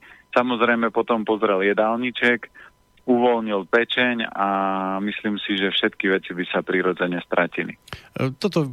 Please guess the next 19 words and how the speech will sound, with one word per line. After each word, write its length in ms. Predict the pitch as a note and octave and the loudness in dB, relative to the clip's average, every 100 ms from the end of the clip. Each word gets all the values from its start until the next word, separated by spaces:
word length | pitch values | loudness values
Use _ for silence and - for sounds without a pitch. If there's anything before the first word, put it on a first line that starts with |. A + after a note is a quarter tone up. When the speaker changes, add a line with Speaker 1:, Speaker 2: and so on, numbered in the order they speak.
| A#2+ | -2
Speaker 2:
mi 160 | C3+ | -2
príde 400 | B2+ C3 C3+ B2+ | 0 -2 0 0
na 240 | A2+ A2+ A2 | 2 0 -2
generáciu, 720 | F#2+ A2+ A2+ G#2+ G#2+ - A2 | -2 0 2 2 0 0 -2
ktorá 320 | - A#2 G#2 | 0 0 2
dosť 320 | A2 - - - | 0 -4 -10 -4
často 320 | A2+ G#2+ - | -2 -2 -4
pozerá 480 | G#2 G#2+ A2 A2+ G#2 | -2 0 2 2 0
aj 80 | G2 | -4
do 40 | A2+ | -4
tých 160 | A2 | -2
mobilov, 720 | G2 G#2 A2 A#2 A#2 A2+ A#2 A2 | 0 0 0 2 2 2 0 -2
e, 480 | - F#2+ G2 G2 | -6 -6 -4 -4
do 480 | F#2+ G2+ G2 G2+ G2 F#2 | -2 0 2 0 -2 -2
počítačov. 960 | G#2+ - A#2+ - A2 - A#2 A2+ A#2 A#2 | -4 0 -2 2 0 2 2 4 4 0
E, 40 | - - - _ F#2+ | -2 -20 -20 _ -4
môže 400 | G2 G2+ G2+ A#2 | 0 2 4 4
byť, 120 | A2+ G#2+ | 2 2
že 120 | A2+ | 4